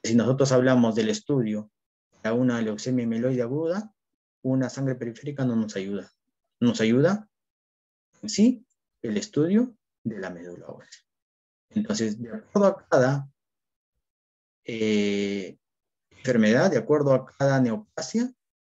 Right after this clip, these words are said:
se va a tener que pedir la orden para la toma de muestras. En este caso, cuatro mililitros de sangre periférica, ¿en qué? En tubos de heparina de sodio.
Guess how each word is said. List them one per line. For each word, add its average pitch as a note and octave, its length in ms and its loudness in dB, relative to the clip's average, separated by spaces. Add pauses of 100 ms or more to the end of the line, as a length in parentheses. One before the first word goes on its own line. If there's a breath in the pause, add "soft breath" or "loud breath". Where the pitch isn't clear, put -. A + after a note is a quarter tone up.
(400)
se A#2 60 -4
va C3+ 100 2
a D3+ 60 -6
tener A#2+ 300 -4
que A2 80 -10
pedir G#2+ 320 -6
la G#2 140 -2
orden D3 480 -6
para F#2+ 140 -6
la F#2 80 -8
toma - 240 -10
de F3 60 -10
muestras. - 600 -20 (800)
En C#3 80 2
este C#3 180 4
caso, D#3+ 380 0
cuatro - 200 -4
mililitros B2 460 0
de G#2 80 -4
sangre C#3+ 240 -2
periférica, D#3+ 720 -4
¿en C#3 180 0
qué? C#3+ 300 -2 (1000)
En B2 120 -4
tubos C#3+ 300 0
de A#2+ 60 -4
heparina C#3 420 -6
de G#2+ 120 -4
sodio. G#2 540 -10